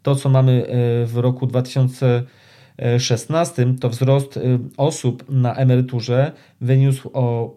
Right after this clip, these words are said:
prawie trzy i pół procenta i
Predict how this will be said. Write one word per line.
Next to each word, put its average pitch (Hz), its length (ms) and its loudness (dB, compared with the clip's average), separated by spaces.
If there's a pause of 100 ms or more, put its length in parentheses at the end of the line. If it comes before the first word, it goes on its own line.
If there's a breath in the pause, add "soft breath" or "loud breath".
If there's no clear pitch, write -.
(120)
prawie 127 240 0
trzy 131 180 -4
i 127 40 2
pół 131 160 -4
procenta 123 720 -4 (480 loud breath)
i 139 420 0